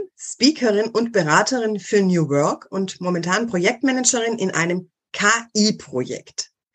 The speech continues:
Du bist auch LinkedIn Top Voice zwanzig zwanzig und, so sagst du selbst von dir, international geübt und wissbegierig, offen für Austausch. Und daher bin ich jetzt sehr neugierig auf deine Ideen zum Thema Politik der Zukunft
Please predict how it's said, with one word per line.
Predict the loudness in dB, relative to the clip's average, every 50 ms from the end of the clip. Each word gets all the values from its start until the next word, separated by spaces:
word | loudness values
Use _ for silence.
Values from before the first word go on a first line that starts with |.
| _ _ -10
Du | -4 -2
bist | -2 -2 -2 0 2
auch | 6 6 6 6 4
LinkedIn | 2 4 4 4 2 0 -2 -2 -2
Top | -2 -4 -4 -4 0
Voice | 2 2 2 2 0 -2
zwanzig | 0 2 2 2 2 2 -2 -6 -8 -8 -8
zwanzig | -6 -6 -4 -2 -2 -2 -2 0 -2 -2 -2 -4 -6 -10 -16 -18 _ _ _ _
und, | -2 0 0 0 0 -2 -4 -8 _
so | -10 -6 -2 0
sagst | 2 2 0 0 -4 -4
du | 0
selbst | 2 2 2 2 0 -6
von | -4 -4 -4
dir, | 0 2 2 2 4
international | 4 2 2 2 0 0 0 -2 -2 -2 -2 0 2 2 2
geübt | 0 -2 0 2 2 0 0 -2 _ -20 -20 _ _ _ _
und | 0 0 2 2 2
wissbegierig, | 2 2 2 -2 -6 -6 -6 -4 0 2 4 4 4 2 -2 -4 0
offen | 0 0 0 -2 -6 -12
für | -8 -4 -4 -4 -4 -4
Austausch. | -4 -4 -4 -4 -6 -8 -8 -8 -8 -8 -8 -10 -12 -12 -14 -20 -12
Und | _ -2 0 2
daher | 2 2 2 2
bin | 2 2 0
ich | 0 0
jetzt | -2 -2 -2 0 2
sehr | 4 4 6 4 4 2 -2 -16 _ _ -2
neugierig | 2 4 6 6 6 6 4 2 0 0 -2 -2 -4
auf | -4 -4 -2
deine | 0 2 2 2 0 0
Ideen | -2 -2 0 0 2 2 0 -2 -2
zum | -4 -6 -4
Thema | -2 -2 -2 0 -2 -2
Politik | -2 -2 -2 0 0 0 -2 0
der | -2 -2 0
Zukunft | 0 0 0 0 0 -2 -2 -2 -4 -6 -10 -20